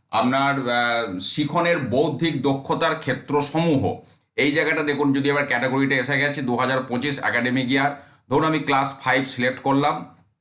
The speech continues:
ইভ্যালুয়েশন ওয়ান দিয়ে আমি যদি সার্চ করি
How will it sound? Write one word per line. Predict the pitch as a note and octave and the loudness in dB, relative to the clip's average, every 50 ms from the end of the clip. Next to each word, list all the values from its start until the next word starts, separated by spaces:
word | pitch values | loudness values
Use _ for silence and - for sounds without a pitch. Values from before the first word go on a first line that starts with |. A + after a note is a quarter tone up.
| _ _ _ _ _ _ _ _ - | _ _ _ _ _ _ _ _ 0
ইভ্যালুয়েশন | A#2+ B2 C3 C3 B2+ C3+ C3+ C3+ C#3 D#3+ D3+ D3 B2 | 2 2 2 2 2 2 2 2 2 0 0 0 0
ওয়ান | A2+ G#2+ F2+ D#2+ D#2+ - - - - _ _ _ _ F2+ | 0 0 0 0 -2 -6 -10 -16 -20 _ _ _ _ -2
দিয়ে | G#2 C#3+ D#3 | 0 2 2
আমি | C3+ C3+ C#3 C#3+ | 2 2 2 0
যদি | D3 D3 D3+ | 0 0 0
সার্চ | C#3+ - - - C3+ D#3 - - - | -2 -4 -2 0 0 0 0 -2 -4
করি | - A#2 G#2 G2+ A#2 C3 - - | -2 -2 0 0 0 0 -2 -4